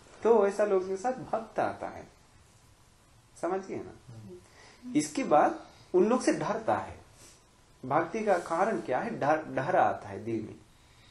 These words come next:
वो भक्ति का कारण है। डर क्यों आता है? पूजा नहीं किया तो हमको कष्ट आएगा, बलि नहीं चढ़ाया तो कष्ट आएगा, मंत्र नहीं बोल दिया तो,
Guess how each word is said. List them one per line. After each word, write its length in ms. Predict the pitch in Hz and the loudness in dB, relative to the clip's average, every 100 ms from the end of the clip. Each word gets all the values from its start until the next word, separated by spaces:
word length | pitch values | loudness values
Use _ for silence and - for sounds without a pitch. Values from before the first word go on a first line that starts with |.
| - - | -20 -6
वो 120 | 160 165 | -2 -2
भक्ति 380 | 190 - 180 | -4 0 0
का 60 | - | 0
कारण 240 | 135 127 98 | -4 -4 -6
है। 200 | 98 - - - - 135 | -12 -18 -20 -20 -20 0
डर 260 | 151 226 | 4 4
क्यों 260 | 220 247 208 | 2 0 2
आता 280 | 113 107 110 | 2 0 -2
है? 220 | 147 - - - - - - - | -2 -2 -4 -10 -20 -20 -20 4
पूजा 400 | 180 254 247 175 | 6 6 6 2
नहीं 240 | 202 208 | 2 -4
किया 280 | - 208 196 | -2 0 0
तो 460 | 196 247 320 320 - - - | 0 -4 -4 -6 -16 -16 -6
हमको 200 | 170 185 | -4 -2
कष्ट 360 | - 147 - 110 | -2 -2 -2 -4
आएगा, 360 | 92 90 92 - - - 127 | -4 -6 -10 -14 -20 -20 0
बलि 300 | 123 143 214 | 6 8 8
नहीं 220 | 196 175 | 6 4
चढ़ाया 460 | 156 120 110 107 107 | 2 0 -2 -4 -4
तो 100 | - | -4
कष्ट 260 | 147 143 - | -4 -4 -2
आएगा, 240 | 113 107 | -2 -2
मंत्र 360 | 117 143 170 180 | -2 -2 0 0
नहीं 220 | 165 151 | 0 0
बोल 180 | 139 123 | 2 2
दिया 200 | 123 117 | 0 -2
तो, 120 | 180 | -4